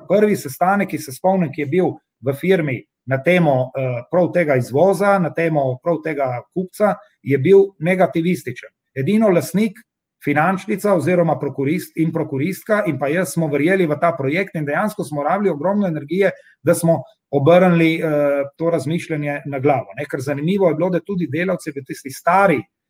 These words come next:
še, eh, tovarni sladoleda so dejansko delali po šest mesecev, ampak plače so dobivali dvanajst mesecev. Vemo pa, da resnega podjetja z, da s fiksnimi, močnimi fiksnimi stroški se ne da peljati na nivoju šestih mesecev, ne.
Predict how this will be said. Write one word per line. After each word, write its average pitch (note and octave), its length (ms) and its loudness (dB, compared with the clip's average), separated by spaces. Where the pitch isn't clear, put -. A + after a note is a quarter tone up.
še, - 180 0
eh, C#3+ 480 2
tovarni D3 480 2
sladoleda C#3 640 0
so - 280 -4
dejansko C#3 500 0
delali D#3 440 2
po C3+ 120 -6
šest E3+ 280 -4
mesecev, D3+ 380 -4
ampak A2+ 220 -10
plače E3 320 -2
so C3+ 140 -6
dobivali C#3 480 -2
dvanajst C#3 400 -4
mesecev. C#3+ 460 -10
Vemo D3+ 260 -2
pa, C3+ 120 -4
da B2+ 120 0
resnega C#3 420 -2
podjetja C3 460 -2
z, - 200 -10
da B2+ 420 -2
s - 220 -16
fiksnimi, C#3 540 0
močnimi C3+ 500 2
fiksnimi C#3 380 -4
stroški D3+ 380 -4
se B2+ 140 -4
ne A2+ 80 -2
da C#3+ 160 4
peljati C#3 340 0
na B2+ 180 -2
nivoju B2 400 0
šestih C3 400 -6
mesecev, C3 460 -6
ne. B2 180 -12